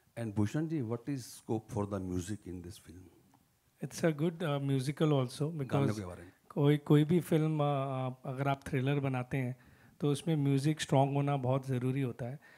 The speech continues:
Speaker 2: तो इसमें, अ, कुकी ने काफ़ी अच्छे तरीके से गानों को सिचुएशन के हिसाब से कमर्शियल म्यूजिक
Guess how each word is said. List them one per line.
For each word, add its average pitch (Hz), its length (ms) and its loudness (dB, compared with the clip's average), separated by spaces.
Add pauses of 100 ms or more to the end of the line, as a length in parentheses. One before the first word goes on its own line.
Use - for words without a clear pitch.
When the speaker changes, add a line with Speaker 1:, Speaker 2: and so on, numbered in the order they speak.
(260)
Speaker 2:
तो 143 460 4
इसमें, 160 560 -2
अ, 156 40 -6 (300)
कुकी 143 380 -4
ने 151 160 -2
काफ़ी 156 560 -2
अच्छे 165 440 -6
तरीके 139 380 -2
से 139 160 -4
गानों 131 360 -2
को 135 360 -4 (340)
सिचुएशन 139 580 -2
के 151 120 -2
हिसाब 127 300 -4
से 135 220 -6
कमर्शियल 131 520 -2
म्यूजिक 139 440 -4